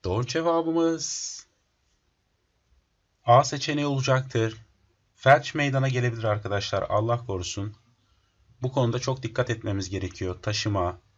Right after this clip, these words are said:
ve gereksiz hareketler çok önemli. Sırada tabelalarla alakalı bir soru. Şekildeki trafik işareti neyi ifade eder? A. Geçme yasağının sonu olduğunu.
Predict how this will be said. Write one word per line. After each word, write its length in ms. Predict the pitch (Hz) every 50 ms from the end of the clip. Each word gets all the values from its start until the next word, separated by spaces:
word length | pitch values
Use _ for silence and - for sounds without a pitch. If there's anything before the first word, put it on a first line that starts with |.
| _ _ _ _ - 104
ve 60 | 107
gereksiz 500 | 98 95 107 107 117 110 - - 110 110
hareketler 580 | 110 104 98 - - 95 - - 107 104 101
çok 240 | - - 107 101 -
önemli. 480 | 104 95 90 85 80 80 78 76 80 - _ _ _ _ _ _ - - _ _ _ _ _ _ _ _ _ _ _ _ _ _ _ _ _ _ _ _ _ _ _ _ _ _ _ _ _ _ _ _ _ _ -
Sırada 420 | - - - 127 135 139 160 160
tabelalarla 600 | - 143 131 135 139 143 143 147 147 139 139 135
alakalı 480 | 123 113 120 117 113 - 120 120 123 113
bir 60 | 110
soru. 500 | - - 110 95 90 87 85 82 - - _ _ _ _ _ -
Şekildeki 580 | - - 131 131 135 170 165 175 165 160 139
trafik 360 | - 143 139 143 - - - 160
işareti 560 | 147 - - 127 113 104 101 - - 113 123
neyi 280 | 151 175 165 147 139
ifade 400 | 127 - - 123 117 120 127 139
eder? 460 | 131 107 87 80 - - - - - - _ _ _ _ _ _ _ _ _ _ _ _ _ _ _ _ -
A. 200 | 131 139 147 143
Geçme 420 | 139 - 127 123 - - 160 151
yasağının 400 | 147 139 - - 131 127 - 143
sonu 300 | - - - 131 123 127
olduğunu. 640 | 135 131 127 117 107 98 90 85 82 80 82 -